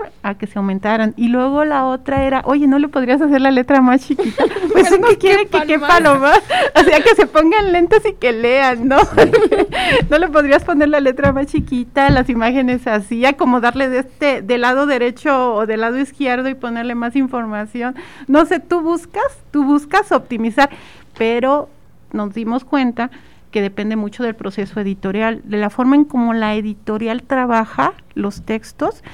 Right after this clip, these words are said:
Speaker 1: y, y, y tú crees, porque a lo mejor tú estás en tu, en tu editor de textos en Word, ¿no? Y tú ahí, pues, le vas poniendo una letrita más chiquita, la imagen de este lado, y tú creas un proceso en tu mente,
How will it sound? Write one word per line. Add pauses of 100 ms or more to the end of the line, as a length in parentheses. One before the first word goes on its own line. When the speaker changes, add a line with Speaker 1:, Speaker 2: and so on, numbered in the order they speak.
(300)
Speaker 1:
y,
y,
y
tú
crees,
porque
a
lo
mejor
tú
estás
en
tu,
en
tu
editor
de
textos
en
Word,
¿no? (360)
Y
tú
ahí,
pues,
le
vas
poniendo
una
letrita
más
chiquita,
la
imagen
de
este
lado,
y
tú
creas
un
proceso
en
tu
mente,